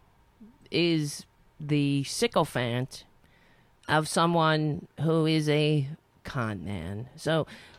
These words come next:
that has to be, you, th-, there's no lower dupe on the earth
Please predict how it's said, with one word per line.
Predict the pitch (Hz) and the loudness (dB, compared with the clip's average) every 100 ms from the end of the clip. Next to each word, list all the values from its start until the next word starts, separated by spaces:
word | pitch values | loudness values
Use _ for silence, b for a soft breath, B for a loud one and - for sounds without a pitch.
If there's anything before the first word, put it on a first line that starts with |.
| B | B
that | 220 | 4
has | 262 262 - | 6 4 2
to | 240 | 0
be, | 202 214 196 | 4 4 4
you, | 180 185 226 - - | 2 0 0 -2 -4
th-, | 220 220 | -4 0
there's | 240 233 - 226 | 2 2 0 0
no | 254 277 277 | 4 6 6
lower | 247 180 196 240 240 233 220 - b b b | 4 4 6 6 6 6 4 2 b b b
dupe | 156 190 120 - | 0 2 2 0
on | - 160 | 0 2
the | 151 127 | 4 4
earth | 143 101 - - | 2 2 -2 -14